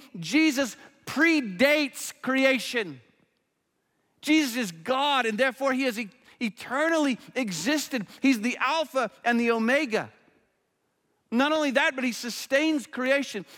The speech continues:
If Christ were to remove his hand from creation,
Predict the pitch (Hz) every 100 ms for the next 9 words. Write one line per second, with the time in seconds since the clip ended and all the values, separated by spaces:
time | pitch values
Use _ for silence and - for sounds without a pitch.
0 | 214 240 190 - - 294 330 311 - -
1 | - - - 220 247 - 220 208 202 220
2 | 330 359 359 339 269 294 294 - - 285
3 | 269 233 202 - 202 196 196 202 208 202
4 | 180